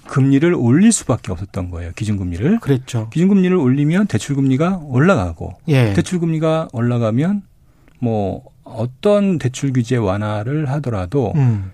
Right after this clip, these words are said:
Speaker 1: 절대적으로 가계의 자금 부담이 높아지니까
Speaker 2: 음.
Speaker 1: 이에 따라서 뭐 구매력은 떨어질 수밖에 없고 그 과정에서 이제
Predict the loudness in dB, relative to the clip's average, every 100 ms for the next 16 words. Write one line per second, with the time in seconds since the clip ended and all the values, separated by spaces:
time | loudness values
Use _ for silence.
0 | -6 -4 0 0 0 -2 -2 -2 -4 -8
1 | -12 _ -20 _ _ -10 -4 -2 0 2
2 | 0 -2 -4 -2 -2 -2 -2 -4 -2 -2
3 | 0 0 0 -4 -6 -10 -10 -2 0 0
4 | -4 -14 -20 -6 -2 0 0 -2 -2 -2
5 | 0 0 -4 -12 -8 -6 -4 -6 -10 -12
6 | -14 -16 -20 -2 2 2 2 -2 -2 0
7 | 2 2 -2 -6 -10 -8 -12 -10 -4 -4
8 | -4 -10 -20 -20 -20 -10 -4 0 0 0
9 | 0 -2 -2 0 0 -2 -14 -20 -20 -20
10 | -12 -10 -6 -6 -6